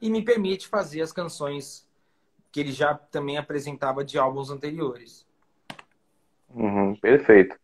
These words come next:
Speaker 2: Vão pedindo aí, pessoal. Eu não sou muito bom de, eu fiz curso de inglês, mas não sou muito bom de pronúncia, viu? Então, vou falar errado alguma coisa aqui, vocês nem,
Speaker 1: <laughs>
Speaker 2: nem, nem, nem vão fazer correção aqui. Pode correr,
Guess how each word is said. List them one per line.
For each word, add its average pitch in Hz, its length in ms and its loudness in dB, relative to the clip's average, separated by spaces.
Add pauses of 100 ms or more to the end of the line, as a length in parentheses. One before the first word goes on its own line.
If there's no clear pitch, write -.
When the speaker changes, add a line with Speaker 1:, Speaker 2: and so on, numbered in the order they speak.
(300)
Speaker 2:
Vão 131 140 6
pedindo 151 380 10
aí, 156 160 12
pessoal. 110 420 10
Eu 151 80 12
não 185 120 8
sou 165 180 8
muito 151 280 8
bom 131 220 8
de, 98 460 8
eu - 120 -4
fiz - 200 -6
curso 123 380 0
de 104 100 0
inglês, 101 300 8
mas 117 140 6
não 123 80 2
sou 123 120 0
muito 123 160 2
bom 117 140 8
de 117 60 2
pronúncia, 110 440 6
viu? 98 120 2
Então, 104 400 6 (200)
vou - 80 -16
falar 110 260 10
errado 107 300 10
alguma 104 240 6
coisa 104 300 8
aqui, 101 300 2
vocês 110 360 0
nem, 120 480 2 (140)
Speaker 1:
<laughs> 160 340 0
Speaker 2:
nem, 104 160 6
nem, 110 240 2
nem 110 240 6
vão 135 540 8
fazer 120 300 10
correção 127 500 10
aqui. 127 180 6
Pode - 240 6
correr, 123 460 8